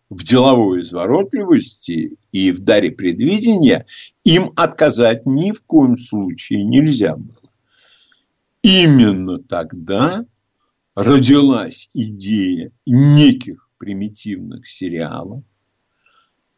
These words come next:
телевикторин.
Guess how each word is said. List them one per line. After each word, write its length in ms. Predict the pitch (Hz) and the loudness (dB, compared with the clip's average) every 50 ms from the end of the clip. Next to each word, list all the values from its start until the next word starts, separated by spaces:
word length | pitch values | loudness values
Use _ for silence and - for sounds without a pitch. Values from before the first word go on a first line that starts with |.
| _ _ _ _ _ _ _ _ _ _ _ _ - | _ _ _ _ _ _ _ _ _ _ _ _ -18
телевикторин. 1500 | - - - - 220 247 262 269 269 285 277 - - 269 269 269 - - 269 262 254 233 214 170 151 143 143 151 160 170 | -8 -2 2 4 6 6 8 8 8 6 6 6 6 4 4 4 2 2 2 4 4 4 2 2 2 2 0 -2 -4 -8